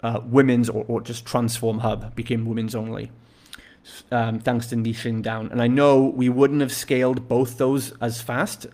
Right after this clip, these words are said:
I think there's about five or six men's hub now. There's gonna be five, uh, four or five women's hubs. We wouldn't have scaled so fast if we, um, hadn't separated out the genders there.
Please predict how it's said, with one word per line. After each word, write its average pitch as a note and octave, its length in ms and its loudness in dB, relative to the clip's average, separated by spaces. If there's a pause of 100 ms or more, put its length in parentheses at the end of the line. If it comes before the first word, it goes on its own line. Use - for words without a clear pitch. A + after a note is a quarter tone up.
(100)
I A#2+ 40 -10
think D3 140 0
there's C#3 120 2
about B2 300 0
five B2 240 4
or A#2+ 80 2
six A#2 320 -6
men's D3 300 0
hub D3+ 180 0
now. D3 340 0 (380)
There's A#2+ 180 0
gonna A#2+ 180 0
be A2+ 200 -2
five, A2+ 540 -2
uh, G#2 140 -2
four A#2 220 2
or A2+ 60 2
five A2 340 0
women's C#3 300 2
hubs. C3+ 360 2 (600)
We B2+ 100 0
wouldn't C#3 300 4
have B2+ 120 0
scaled A#2+ 420 0
so G#2+ 220 -4
fast B2 640 -2 (640)
if A#2+ 400 2 (100)
we, A#2 680 -2
um, A2 540 -2 (340)
hadn't B2 360 -2
separated A#2 680 -2
out A2 140 -4
the A#2+ 80 -4
genders A2+ 500 -4
there. A#2 240 -8